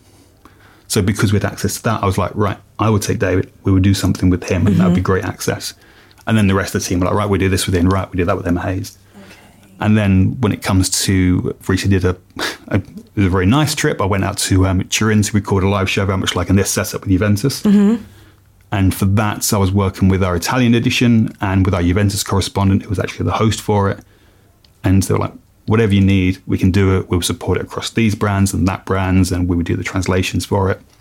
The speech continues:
Speaker 1: And then I occasionally have messages from, from Germany or from the Middle East going,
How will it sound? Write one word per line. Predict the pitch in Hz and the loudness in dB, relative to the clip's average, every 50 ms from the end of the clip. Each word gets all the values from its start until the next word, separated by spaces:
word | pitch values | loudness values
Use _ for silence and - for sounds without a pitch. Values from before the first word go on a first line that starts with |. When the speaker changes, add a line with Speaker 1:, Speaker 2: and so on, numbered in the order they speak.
| _ _ _ _ _ _ _ _ _ _ _ - | _ _ _ _ _ _ _ _ _ _ _ -2
Speaker 1:
And | 101 | 0
then | 104 98 98 | 2 2 2
I | 92 92 92 - _ _ _ _ _ - - | 0 0 -2 -4 _ _ _ _ _ -10 -6
occasionally | 110 98 - - 101 98 87 90 90 92 | -6 -4 -2 -2 0 0 2 2 2 2
have | 90 92 90 87 | 0 0 0 0
messages | 98 92 - - 101 90 - 92 90 - | 0 0 0 -2 -2 -2 0 -2 -2 -2
from, | - - 104 90 92 92 - - - - _ _ _ _ - - - _ _ _ _ _ _ _ _ _ - - | -4 -4 -2 -2 -2 -2 -2 -4 -6 -8 _ _ _ _ -20 -20 -20 _ _ _ _ _ _ _ _ _ -14 -8
from | - - 98 85 | -6 -4 -2 0
Germany | - 143 135 120 110 104 95 98 | 2 2 4 4 2 2 2 0
or | - - | -2 -6
from | - 104 101 | -4 -4 -2
the | 95 | 0
Middle | 92 98 98 107 113 | 0 2 2 2 2
East | 117 110 107 - - | 2 2 0 0 -4
going, | - 98 92 87 | -6 -6 -6 -4